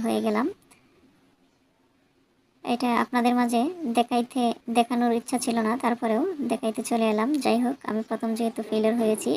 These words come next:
এখানে এক টেবিল চামচ চিনি দিয়ে দিচ্ছি। মথে নেওয়ার পর এক টেবিল চামচ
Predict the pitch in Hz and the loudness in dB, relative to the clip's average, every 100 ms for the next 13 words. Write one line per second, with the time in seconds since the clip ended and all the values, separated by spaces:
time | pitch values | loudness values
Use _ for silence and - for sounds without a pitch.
0 | - 214 240 254 - - 233 233 311 - | -4 -4 0 -2 -4 -6 -2 0 -2 -6
1 | - - - _ - 262 277 392 - - | -20 -20 -20 _ 2 4 4 2 -2 -6
2 | _ _ - 262 247 240 226 233 - 285 | _ _ 0 4 4 4 2 0 -2 -2
3 | 415 _ _ _ _ _ _ 254 240 254 | -2 _ _ _ _ _ _ 0 0 2
4 | 233 226 220 - 233 - - 214 233 233 | 2 2 0 0 -2 0 -4 -6 -4 -2
5 | 226 247 226 320 | -2 -2 0 -2